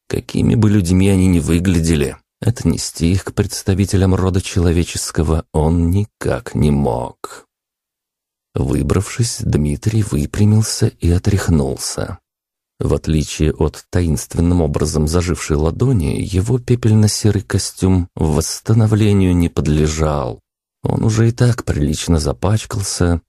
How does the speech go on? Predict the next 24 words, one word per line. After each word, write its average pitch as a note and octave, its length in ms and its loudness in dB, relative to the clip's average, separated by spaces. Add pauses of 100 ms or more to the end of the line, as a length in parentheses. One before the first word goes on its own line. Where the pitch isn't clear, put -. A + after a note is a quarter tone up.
(220)
а - 140 -4
дальше - 500 -2
портить - 460 -4
свой F#2+ 360 0
внешний F2 520 0
вид E2 380 -4
в - 140 -4
его D#2+ 480 -2
планы D#2+ 540 0
не D2+ 140 0
входило. D#2 960 -2 (1120)
Странный G#2 580 2
сон G#2 440 2
был F2+ 220 2
смутно F2+ 640 2
знакомым, E2 1080 -2 (480)
как - 340 -4
дежавю. G#2+ 1000 2 (540)
Только - 340 -2
он E2 120 0
совсем - 480 0
не D#2+ 80 4
мог D2+ 220 0
вспомнить, - 1000 0